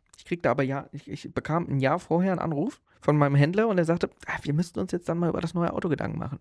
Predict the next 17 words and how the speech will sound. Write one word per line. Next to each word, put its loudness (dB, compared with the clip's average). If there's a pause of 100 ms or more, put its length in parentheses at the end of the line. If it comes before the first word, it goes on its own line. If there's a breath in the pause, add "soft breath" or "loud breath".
(120)
Ich -16
sag, -16 (120)
"Hä?" 4 (880 soft breath)
Ich -20
hab -14
da 2
so 2
sechs 0
Monate 4
vorher 2 (200)
gedacht, 2
überlege 4
ich -8
mir 2
mal 2
was. -6 (140)
Nee, 0